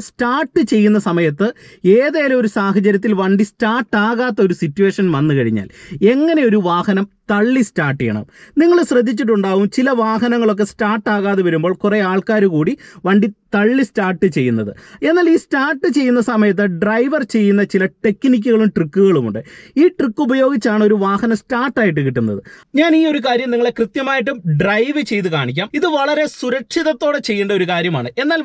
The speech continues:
വാഹനം ഓടിച്ചു തുടങ്ങുന്ന ഒരു തുടക്കക്കാരൻ ഇത് ചെയ്തു കഴിഞ്ഞാൽ വലിയ ആക്സിഡന്റ്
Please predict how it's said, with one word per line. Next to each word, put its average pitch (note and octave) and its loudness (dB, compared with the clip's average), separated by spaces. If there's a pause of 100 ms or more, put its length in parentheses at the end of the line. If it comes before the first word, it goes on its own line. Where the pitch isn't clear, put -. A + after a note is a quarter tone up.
വാഹനം B3+ -2
ഓടിച്ചു B3 -2
തുടങ്ങുന്ന G#3+ -4
ഒരു G3 -4
തുടക്കക്കാരൻ G3+ -4
ഇത് F#3+ -4 (120)
ചെയ്തു F#3 -2
കഴിഞ്ഞാൽ D#3+ -2 (320)
വലിയ G#3 0 (300)
ആക്സിഡന്റ് B3 -4